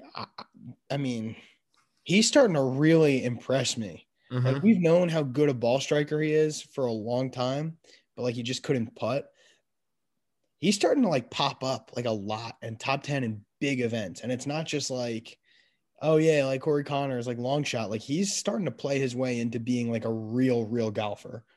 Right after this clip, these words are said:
Speaker 2: Mm-hmm.
Speaker 1: Um, I don't know. It was a great tournament because, like, I felt like the best player this week won. And I think, I think Hideki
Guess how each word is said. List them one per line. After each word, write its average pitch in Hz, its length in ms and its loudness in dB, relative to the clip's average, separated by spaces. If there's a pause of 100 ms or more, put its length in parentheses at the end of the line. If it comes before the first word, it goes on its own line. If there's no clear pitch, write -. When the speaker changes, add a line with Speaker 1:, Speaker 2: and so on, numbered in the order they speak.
(200)
Speaker 2:
Mm-hmm. 131 260 0 (320)
Speaker 1:
Um, 98 320 -10 (720)
I 170 100 4
don't 196 80 4
know. 196 100 4
It 139 60 2
was 143 100 0
a 147 40 0
great 160 260 0
tournament 165 340 0
because, 139 280 -6
like, 131 280 -4 (320)
I 143 100 0
felt 180 320 0
like 170 180 -2
the 127 80 -4
best 135 500 -4
player 135 340 0
this 120 260 -6
week 113 240 -2
won. 95 360 -10 (500)
And 113 80 -8
I 117 80 -2
think, 120 380 -6 (160)
I 127 60 -4
think 123 180 -4
Hideki 135 680 -2